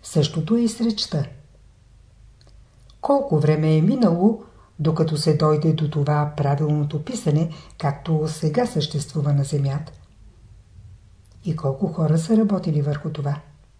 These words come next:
Но това не е едно достояние само за вас. Ти казваш: „Аз го зная.“ Ти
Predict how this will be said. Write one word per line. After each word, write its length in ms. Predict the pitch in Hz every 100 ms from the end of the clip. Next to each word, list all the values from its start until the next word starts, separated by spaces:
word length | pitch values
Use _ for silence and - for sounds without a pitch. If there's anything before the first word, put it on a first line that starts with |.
| _ _ - _ - _ - - - - - - - - -
Но 400 | 202 240 254 - - - _ -
това 460 | - 180 247 254 254 - 202
не 400 | 160 151 156 202
е 200 | 277 262
едно 300 | 196 165 185
достояние 920 | 170 175 - - 165 156 160 165 170
само 380 | 165 - 151 151
за 160 | 147 196
вас. 380 | 220 - - - _ - - - _ - _ _ - _ _ _ _ _ -
Ти 140 | 147
казваш: 540 | 147 123 - 139 - - - - - - _ - _ _ - - - - -
„Аз 260 | - 151 -
го 100 | 262
зная.“ 580 | 196 151 170 233 - - - - - - - - - - - - - - - - - _ -
Ти 420 | - 165 170 180